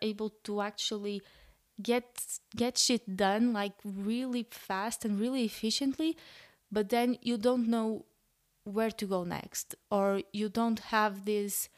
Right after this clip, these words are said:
you don't have this big vision to keep you motivated to do stuff. Because, like, I may, like, fail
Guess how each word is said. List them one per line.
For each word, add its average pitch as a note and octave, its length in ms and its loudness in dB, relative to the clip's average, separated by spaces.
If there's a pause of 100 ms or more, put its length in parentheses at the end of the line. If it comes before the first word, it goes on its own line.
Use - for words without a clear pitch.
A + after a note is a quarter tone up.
(240)
you G#3 80 -6
don't A#3 180 2
have A#3+ 180 0
this A3 280 0
big G#3+ 260 -2
vision G3 760 -2
to G#3+ 100 -6
keep - 240 -2
you G#3+ 60 2
motivated F#3 840 0 (140)
to G3+ 100 -6
do F3+ 180 -2
stuff. E3 420 -8
Because, G3+ 280 -4
like, F#3+ 160 -2 (380)
I A#3+ 80 -2
may, C#4 340 -2
like, G3 240 -4 (280)
fail G#3+ 760 -2